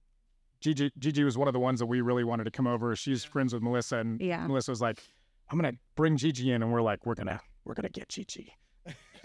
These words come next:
Speaker 2: Here's a true story. Before,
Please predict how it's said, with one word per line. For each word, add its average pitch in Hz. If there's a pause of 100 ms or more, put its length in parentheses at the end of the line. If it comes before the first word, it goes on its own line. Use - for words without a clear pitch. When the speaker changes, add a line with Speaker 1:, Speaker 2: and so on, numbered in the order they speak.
(460)
Speaker 2:
Here's 254
a 349
true 294
story. 214 (760)
Before, 254